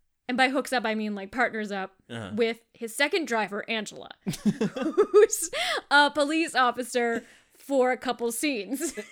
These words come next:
Speaker 1: <laughs>
Speaker 2: Oh, man, I forgot she was a cop. Completely forgot she was a cop.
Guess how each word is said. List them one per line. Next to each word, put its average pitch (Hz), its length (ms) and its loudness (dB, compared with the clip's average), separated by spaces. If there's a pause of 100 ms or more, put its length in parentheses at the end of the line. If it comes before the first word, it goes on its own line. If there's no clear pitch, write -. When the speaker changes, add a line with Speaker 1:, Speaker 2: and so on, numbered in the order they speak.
Speaker 1:
<laughs> 196 240 -2
Speaker 2:
Oh, 196 240 6
man, 196 240 4
I 190 120 6
forgot 180 520 4
she 175 120 0
was 185 200 0
a 185 60 0
cop. 147 400 2 (380)
Completely 196 600 0
forgot 139 380 -4
she 131 100 -10
was 123 120 -8
a 117 60 -8
cop. 104 360 -8